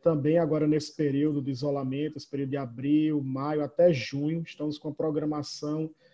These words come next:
de webinários semanais, todas as quartas-feiras, das dezenove às vinte e trinta. Apenas no dia treze de maio,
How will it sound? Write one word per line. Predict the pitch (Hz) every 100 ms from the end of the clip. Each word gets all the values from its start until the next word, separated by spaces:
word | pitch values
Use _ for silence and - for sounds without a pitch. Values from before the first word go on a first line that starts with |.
| _ _ -
de | 143 147 147 147 143
webinários | 151 147 147 139 143 143
semanais, | - 185 196 165 135 139 156 160 - _
todas | 156 175 170
as | 151
quartas-feiras, | - 160 175 180 175 - - 143 151 160 160 - _ _ _
das | 131 147 143
dezenove | 147 151 151 143 156 165 165 165 -
às | 151 120
vinte | 123 160 170
e |
trinta. | 180 - 143 135 139 120 - _ _ _ -
Apenas | 135 - 156 170 170
no | 180
dia | 156
treze | 160 - 175 202 185
de | 170
maio, | 156 139 147 165 190